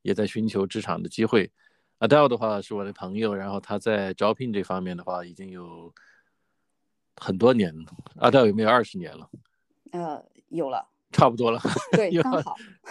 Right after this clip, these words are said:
Speaker 1: 真的二十年的这个，这个，这个职场招聘的经历，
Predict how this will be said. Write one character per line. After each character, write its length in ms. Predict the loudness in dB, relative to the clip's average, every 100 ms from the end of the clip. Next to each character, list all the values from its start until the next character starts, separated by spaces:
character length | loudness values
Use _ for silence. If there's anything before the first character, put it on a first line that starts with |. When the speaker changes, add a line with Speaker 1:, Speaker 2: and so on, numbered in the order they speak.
| 2
Speaker 1:
真 140 | 4
的 100 | 6
二 160 | 6 4
十 140 | 2
年 180 | -4 -6
的 120 | -6
这 120 | -8
个， 160 | -8 -8 -6
这 120 | -6
个， 120 | -6
这 180 | -6 -6
个 100 | -4
职 240 | -6 -10 -6
场 420 | -2 -2 -2 -6
招 180 | 0 2
聘 220 | 0 -6
的 80 | -8
经 240 | -14 -14 -12
历， 160 | -14